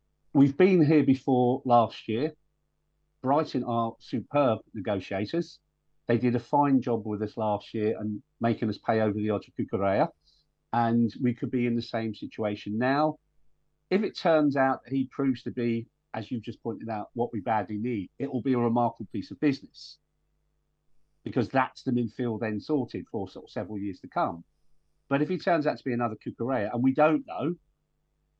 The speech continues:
this could be an unmitigated disaster that actually will rebound,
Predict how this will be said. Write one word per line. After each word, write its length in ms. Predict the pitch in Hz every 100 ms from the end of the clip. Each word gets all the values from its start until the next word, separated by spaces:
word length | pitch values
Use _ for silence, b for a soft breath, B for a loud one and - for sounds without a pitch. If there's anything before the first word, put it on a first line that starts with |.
| _ _ _ _ _ _ _
this 200 | - 151
could 180 | 147 135
be 160 | 117 117
an 220 | 123 120
unmitigated 580 | 117 113 110 - 107 -
disaster 580 | 113 151 160 - 92 95
that 140 | 110
actually 320 | 107 113 - 107
will 160 | 107
rebound, 720 | 107 131 113 110 104 101 98